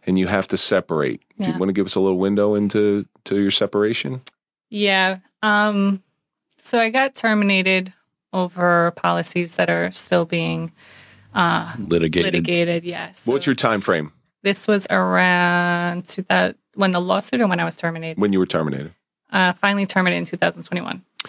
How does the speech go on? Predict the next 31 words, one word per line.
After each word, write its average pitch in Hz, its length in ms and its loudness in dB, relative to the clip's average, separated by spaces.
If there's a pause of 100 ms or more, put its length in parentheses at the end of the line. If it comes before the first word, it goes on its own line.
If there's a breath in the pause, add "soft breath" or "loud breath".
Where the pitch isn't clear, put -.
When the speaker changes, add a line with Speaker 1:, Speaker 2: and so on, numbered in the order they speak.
(180 loud breath)
Speaker 1:
So - 140 0
two 135 160 0
thousand 120 300 2
twenty-one, 107 540 2
uh, 87 380 2
our 87 160 4
audience 92 540 2
is 82 320 2
full 101 220 0
of 92 80 -2
smart 82 280 0
people, 92 320 0
so 78 380 0
I'm 78 180 2
gonna 73 280 2
let 69 260 0
you 67 200 -2
infer 76 480 0
to - 120 -2
that 69 200 0
one, 73 220 2
and 67 280 0
we 73 100 2
won't 73 240 2
go 73 160 -2
any 71 140 -4
further 85 360 0
with 73 140 0
that 69 260 2 (100)
Speaker 2:
Yeah. 90 180 2
Speaker 1:
because 76 440 0